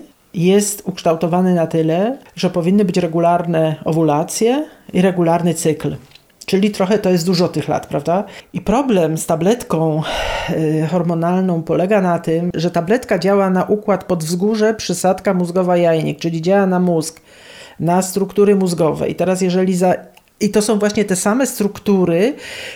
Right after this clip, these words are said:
które odpowiadają za rozwój i za dojrzewanie biologiczne całego organizmu. Czyli tak, tak zwana ta oś poddwzgórze, przysadka mózgowa, jajnik musi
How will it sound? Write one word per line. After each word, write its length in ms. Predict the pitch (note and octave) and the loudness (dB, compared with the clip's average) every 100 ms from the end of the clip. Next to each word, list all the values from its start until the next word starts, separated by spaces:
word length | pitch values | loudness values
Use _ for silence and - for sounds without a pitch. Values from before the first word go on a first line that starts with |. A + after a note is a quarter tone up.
| - | -6
które 280 | - G#3 - | 2 2 2
odpowiadają 680 | F#3+ G3+ F#3+ F3+ G3+ A3 | -2 0 2 2 2 2
za 180 | G3+ G3 | 2 2
rozwój 440 | G3 A3+ A3+ A#3 G3+ | 4 2 2 0 0
i 40 | |
za 140 | G3 | 0
dojrzewanie 640 | F#3 F#3+ F#3 F#3 G3 A3+ G#3 | 2 2 2 2 2 2 2
biologiczne 640 | G3 F#3 F3 G3+ - G#3+ | 2 2 2 0 0 -2
całego 680 | G#3 F3+ F#3+ F#3 F#3+ F#3 F3+ - - | 2 2 2 2 2 2 0 -4 -4
organizmu. 640 | F3+ F3 E3+ D#3 C#3 B2 - - _ _ - | -2 0 0 0 -2 -4 -8 -14 _ _ -4
Czyli 220 | F#3+ F#3+ | 0 2
tak, 380 | F#3 F3+ F3 - | 2 2 2 -2
tak 240 | - F3 | 0 0
zwana 360 | D#3+ F#3 G3+ F3+ | 2 4 4 2
ta 240 | E3+ E3 | 0 0
oś 240 | G3 G3+ G3 | 2 2 0
poddwzgórze, 600 | - E3 E3 G3+ G#3 F#3 | -2 -2 0 0 2 0
przysadka 500 | - - F#3+ F#3+ F3+ | -2 -2 -2 0 0
mózgowa, 420 | F3 E3 E3+ E3 | 0 0 -2 0
jajnik 640 | E3 E3 E3 E3+ G#3+ D4 - - | 2 2 2 2 0 -2 -10 0
musi 840 | F#3 G#3 B3 - A3+ A#3 A#3+ A#3+ | 4 4 2 0 0 2 2 0